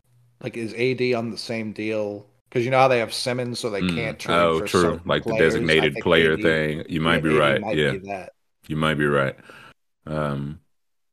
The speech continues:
Speaker 2: maybe it is K-, I could see K D more than, I just feel like they could. Kyrie never, I, I didn't know if I wanted to trade so much for him. He's gonna be a free agent in a year,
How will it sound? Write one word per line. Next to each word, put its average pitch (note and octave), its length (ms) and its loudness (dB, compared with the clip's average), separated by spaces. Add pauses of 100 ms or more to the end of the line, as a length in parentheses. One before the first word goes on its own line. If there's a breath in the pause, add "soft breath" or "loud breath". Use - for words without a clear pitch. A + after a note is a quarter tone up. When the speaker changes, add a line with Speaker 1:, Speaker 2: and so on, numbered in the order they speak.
(140)
Speaker 2:
maybe F#3+ 180 8
it G3 80 10
is F#3+ 140 8
K-, - 160 2
I D#3 100 4
could G3 160 4
see C3+ 140 4
K A#2 180 4
D G#2+ 80 4
more F#2 200 0
than, D#2 220 -6
I C3 100 6
just F3+ 140 0
feel C3+ 80 8
like F#2+ 140 6
they G#2 140 4
could. C#2+ 240 -4 (1400)
Kyrie F#3+ 460 6
never, B2+ 220 8
I, C#3+ 220 4
I D#3 40 4
didn't C#3+ 220 4
know C#3 120 6
if B2+ 80 4
I B2 40 8
wanted A#2+ 200 2
to F2 140 -6
trade G#2+ 220 4
so F#2+ 160 2
much F#2+ 220 0
for F2 100 -6
him. D#2 80 -4
He's D3 180 -2
gonna F3+ 140 2
be D#3+ 80 4
a C3 60 4
free A#2+ 260 -2
agent G#2+ 240 2
in F2 60 -2
a D#2+ 100 -2
year, E2 300 -2